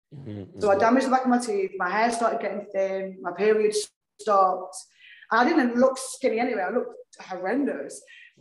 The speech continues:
Speaker 2: And the
Speaker 1: Okay.
Speaker 2: worst thing was, I'd always been, like I say, so strong and so fit, and I wasn't.
Speaker 1: Mm, mm.
Speaker 2: And that
Speaker 1: So
Speaker 2: was
Speaker 1: when,
Speaker 2: what affected me
Speaker 1: yeah.
Speaker 2: most.
Speaker 1: That was, that was what, sorry?
Speaker 2: That was what was affecting me the most. 'Cause then all these girls at school started beating me at stuff,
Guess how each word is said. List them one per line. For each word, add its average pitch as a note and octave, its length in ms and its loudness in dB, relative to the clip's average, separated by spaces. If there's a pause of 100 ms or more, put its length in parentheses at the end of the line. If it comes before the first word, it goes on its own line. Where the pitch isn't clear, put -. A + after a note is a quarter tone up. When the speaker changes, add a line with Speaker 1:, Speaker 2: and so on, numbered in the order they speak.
(100)
Speaker 2:
And A#3 120 2
the A3+ 40 0
Speaker 1:
Okay. A3 60 2
Speaker 2:
worst E4 240 4
thing C#4 140 2
was, A#3+ 200 4
I'd G#3+ 160 2
always B3 200 4
been, C4 160 0
like A#3 160 0
I A3 60 -4
say, A3+ 260 0
so E4+ 500 0
strong C#4 680 0
and G#3+ 120 -8
so C4 420 0
fit, - 300 2 (380)
and G#3+ 100 0
I - 20 2
wasn't. - 400 0 (640)
Speaker 1:
Mm, F#2 580 -10 (200)
mm. F#2 240 -12
Speaker 2:
And - 100 -6
that - 60 4
Speaker 1:
So - 60 0
Speaker 2:
was - 80 6
Speaker 1:
when, - 80 4
Speaker 2:
what A#3 140 4
affected - 180 -2 (260)
me F#2 80 -14
Speaker 1:
yeah. - 60 -10
Speaker 2:
most. - 280 -20 (720)
Speaker 1:
That C3 160 2
was, C3 220 2
that C3+ 140 -2
was C3+ 100 -4
what, C#3 160 -4
sorry? D#3 220 -4 (520)
Speaker 2:
That G3+ 120 2
was G#3+ 200 2
what G#3+ 180 2
was G#3+ 140 -4
affecting A3+ 320 -6
me G#3+ 60 -8
the G3+ 80 -6
most. G3 360 -2 (320)
'Cause G#3+ 120 -8
then B3 120 6
all C#4 80 6
these C#4 160 4
girls C#4 240 4
at C4+ 80 -2
school D#4 220 4
started A3+ 260 0
beating C#4+ 260 2
me A3+ 100 2
at - 80 -4
stuff, F3 380 -4